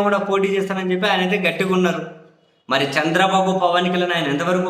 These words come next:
మేనేజ్ చేస్తారు అనేది ఇంపార్టెంట్. మేనేజ్ చేయకుండా ఆయన కనుక ఇండిపెండెంట్గా పోటీ చేసే పరిస్థితి వస్తే పవన్ కళ్యాణ్కు సినిమా అంత ఈజీగా అసలు ఉండదు. And ఆయన ఒకవేళ మద్దతు ఇచ్చినా కూడా పవన్ కళ్యాణ్కి అక్కడ గెలిపేమి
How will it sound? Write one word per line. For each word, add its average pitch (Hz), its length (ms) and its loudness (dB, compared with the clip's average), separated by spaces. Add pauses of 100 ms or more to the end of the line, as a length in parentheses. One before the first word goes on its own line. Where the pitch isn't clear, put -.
(140)
మేనేజ్ 185 420 2
చేస్తారు 180 420 0
అనేది 170 260 -4
ఇంపార్టెంట్. 175 420 -2 (480)
మేనేజ్ 165 540 2
చేయకుండా 185 460 0
ఆయన 165 200 0
కనుక 180 160 -4 (100)
ఇండిపెండెంట్గా 190 600 0 (100)
పోటీ 175 240 0
చేసే 170 180 -4 (100)
పరిస్థితి 170 320 -4
వస్తే 165 240 -4 (540)
పవన్ 170 420 2
కళ్యాణ్కు 170 480 -2
సినిమా 165 260 -2 (100)
అంత 151 160 -6 (320)
ఈజీగా 180 480 -2
అసలు 175 260 -2
ఉండదు. 160 280 -2 (1000)
And 185 200 2
ఆయన 190 140 4
ఒకవేళ 185 300 2 (140)
మద్దతు 202 340 0
ఇచ్చినా 202 240 0 (160)
కూడా 196 220 2 (920)
పవన్ 180 360 4
కళ్యాణ్కి 180 320 2
అక్కడ 165 160 -2 (120)
గెలిపేమి 170 500 0